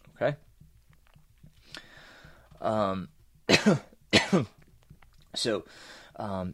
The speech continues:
to make that easier, you can add some downhill intervals,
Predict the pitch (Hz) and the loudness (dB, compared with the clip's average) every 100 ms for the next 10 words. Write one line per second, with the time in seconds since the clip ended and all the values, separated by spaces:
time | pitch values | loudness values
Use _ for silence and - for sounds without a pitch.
0 | - 120 160 - 107 98 - 175 185 113 | -2 2 2 6 6 6 0 2 4 4
1 | 87 95 - - - 113 117 120 110 - | 4 2 -2 -20 -4 -2 0 0 -2 2
2 | 104 110 110 - 120 107 107 131 110 98 | 4 4 2 -4 -4 0 2 2 0 -2
3 | 80 104 98 90 85 - | -2 -2 -2 -2 -4 -4